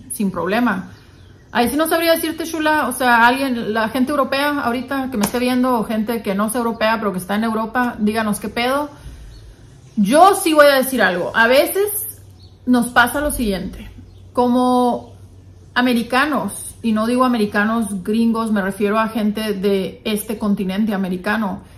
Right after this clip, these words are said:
a veces pensamos como que los europeos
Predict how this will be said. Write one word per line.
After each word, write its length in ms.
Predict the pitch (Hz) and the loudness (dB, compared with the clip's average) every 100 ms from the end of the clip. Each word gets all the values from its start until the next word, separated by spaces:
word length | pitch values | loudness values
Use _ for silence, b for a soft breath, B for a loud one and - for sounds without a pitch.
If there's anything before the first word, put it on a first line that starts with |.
| B | B
a 140 | 214 | -2
veces 300 | 226 226 262 | 0 -2 -4
pensamos 580 | 269 240 214 208 233 254 | -2 0 0 0 0 -2
como 240 | 240 220 | -2 -2
que 100 | 214 | 0
los 220 | 202 190 208 | 0 0 -2
europeos 1120 | 190 185 180 208 214 233 247 240 - - | -2 -2 -4 -2 0 0 -2 -4 -8 -12